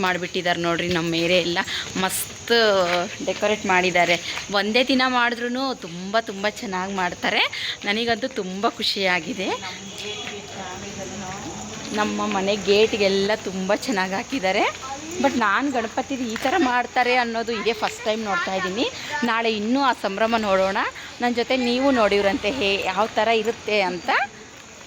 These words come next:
Wait and see tomorrow morning ten o'clock. ಹೋಗ್ತಾ ಹೋಗ್ತಾ ಇಲ್ಲಿ ರೋಡಲ್ಲಿ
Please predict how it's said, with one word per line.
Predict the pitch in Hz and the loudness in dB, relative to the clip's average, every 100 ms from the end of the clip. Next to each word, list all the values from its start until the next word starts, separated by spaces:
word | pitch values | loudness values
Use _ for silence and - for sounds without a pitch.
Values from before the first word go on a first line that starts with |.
| - 247 | -2 0
Wait | 233 226 | 2 0
and | - | -2
see | 196 - - - - | -8 -10 -16 -8 -2
tomorrow | 208 196 - - - - - 226 | 2 2 0 -6 -10 -10 -6 2
morning | 226 214 220 214 | 4 4 -2 -4
ten | 202 196 | -2 0
o'clock. | - 277 254 - - - 196 - - - - - - _ _ _ _ _ _ _ _ 233 220 | 0 0 0 -2 -8 -8 -8 -10 -12 -12 -12 -12 -14 _ _ _ _ _ _ _ _ 4 6
ಹೋಗ್ತಾ | 220 254 - 285 277 | 6 6 4 4 6
ಹೋಗ್ತಾ | 269 - 285 269 254 220 208 208 | 4 2 2 4 4 6 6 4
ಇಲ್ಲಿ | 220 214 202 | 4 4 6
ರೋಡಲ್ಲಿ | 196 311 370 | 8 8 6